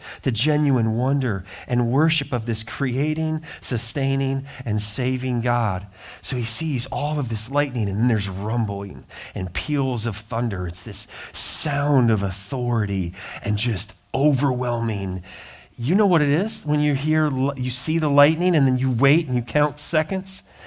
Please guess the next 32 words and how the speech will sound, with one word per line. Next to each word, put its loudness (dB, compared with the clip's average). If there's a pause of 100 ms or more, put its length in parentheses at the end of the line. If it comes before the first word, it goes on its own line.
(300)
and 4
then 6
you 4
feel -4 (840)
the -6
lightning. -2
And 2
then 8
there's 6
the 2
times 4
when 4
lightning 4
strikes 0
and 0
there's 0
no 2
counting, 0 (520)
right? 6 (420)
'Cause 6
this 4
is -2
lightning 8
and 6
strike, 6
and 4
you 4
realize, 4
"Whew, 4 (280)
that 8
was 4
close. 0